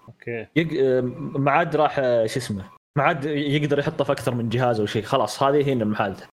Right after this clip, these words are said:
Speaker 2: تقدر تسولف معه، تكلمه وكل شيء، آه، تقدر تحط وقت، تقدر تحط اللي تبي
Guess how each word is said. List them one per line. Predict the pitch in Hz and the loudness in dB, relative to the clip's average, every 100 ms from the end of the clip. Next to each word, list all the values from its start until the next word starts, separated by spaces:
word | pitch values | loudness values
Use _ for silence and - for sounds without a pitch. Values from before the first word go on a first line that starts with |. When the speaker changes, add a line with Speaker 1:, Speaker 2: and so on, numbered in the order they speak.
| _ | _
Speaker 2:
تقدر | 180 170 175 | -2 0 -2
تسولف | - 170 147 | 2 0 2
معه، | 143 135 | 0 0
تكلمه | 139 - 131 131 127 | 0 -2 -2 0 -2
وكل | 123 123 120 | 0 -2 0
شيء، | 139 143 156 - - | 0 0 -2 -4 -2
آه، | 123 120 | 2 2
تقدر | 117 131 123 | 2 0 -2
تحط | 123 - - | -2 -2 0
وقت، | 127 127 123 - | 2 0 0 -2
تقدر | 120 | -2
تحط | 127 127 - | -2 -2 0
اللي | 131 | 0
تبي | 123 107 | 0 0